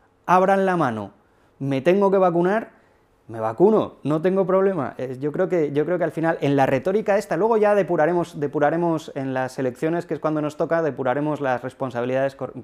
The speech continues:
correspondientes. Pero ahora nos están diciendo, "Te tienes que vacunar para poder abrir el, el, el turismo". Venga, vamos, <laughs> vamos. Ahora que me den las vacunas, ¿no?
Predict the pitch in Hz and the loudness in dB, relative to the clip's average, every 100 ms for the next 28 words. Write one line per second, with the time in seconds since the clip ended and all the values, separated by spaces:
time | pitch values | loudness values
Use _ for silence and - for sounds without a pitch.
0 | - 131 127 - 151 170 120 - - _ | -6 -6 -4 -4 -4 -2 -6 -10 -20 _
1 | 143 180 233 233 185 196 196 170 156 139 | 4 6 6 4 2 0 0 2 2 2
2 | 151 214 202 185 165 170 - 147 139 147 | 0 0 2 2 4 0 2 0 2 2
3 | 147 143 139 143 147 143 143 139 147 139 | 4 4 2 0 0 0 0 0 -2 0
4 | 180 208 214 214 - _ _ _ _ _ | 0 0 -4 -8 -18 _ _ _ _ _
5 | 117 120 110 127 104 - _ - - - | -8 -4 0 -2 -4 -12 _ -20 -20 -20
6 | - 147 - 131 - - - 139 185 160 | -10 -4 -4 -4 -10 -20 2 6 6 6
7 | 139 165 196 156 190 277 156 220 | 4 6 8 8 6 6 6 4